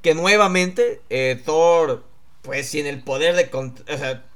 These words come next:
uno entiende que la sangre de Thor no es lo que lo hace controlar los,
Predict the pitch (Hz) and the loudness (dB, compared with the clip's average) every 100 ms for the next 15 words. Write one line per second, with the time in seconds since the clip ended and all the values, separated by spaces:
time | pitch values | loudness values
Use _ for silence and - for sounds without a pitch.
0 | - - - - - - - - - - | -20 -20 -20 -20 -20 -20 -20 -20 -20 -20
1 | - - 226 269 302 262 277 277 180 160 | -20 -8 -2 0 0 -6 -2 0 0 -2
2 | 160 214 220 170 147 - 185 185 180 175 | -2 -4 -4 -4 -6 -4 -4 -6 -8 -8
3 | 151 143 147 151 135 123 127 131 123 120 | -6 -4 -6 -8 -8 -6 -6 -4 -6 -8
4 | - | -18